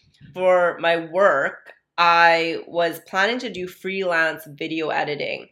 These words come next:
for YouTube clients. Like, I was so scarred from working nine-to-five jobs, and I just wanted to be, like, a freelancer, an entrepreneur. Like, that's something that I've always, always wanted. So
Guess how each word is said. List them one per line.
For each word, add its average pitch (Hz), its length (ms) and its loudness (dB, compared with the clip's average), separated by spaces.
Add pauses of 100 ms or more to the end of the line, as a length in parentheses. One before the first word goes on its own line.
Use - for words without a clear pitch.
(400)
for 170 120 -4
YouTube 165 420 -8
clients. 110 600 -12
Like, - 100 -12
I 170 120 2
was 180 160 -2
so 220 500 -2
scarred 165 680 0 (400)
from 165 280 -2
working 165 360 -6
nine-to-five 151 640 -4
jobs, 139 560 -2 (540)
and 156 600 -4
I 170 120 -4
just 208 180 -10
wanted 247 220 -8
to 247 160 -12
be, 196 260 -6
like, 190 300 -2
a 165 60 -4
freelancer, 160 960 -4 (320)
an 160 140 -8
entrepreneur. 214 840 -4
Like, 160 100 -4
that's 165 220 -8
something 208 320 -10
that 208 160 -2
I've 180 200 -4
always, 180 460 -4
always 160 380 -6
wanted. 143 420 -10 (600)
So 190 540 0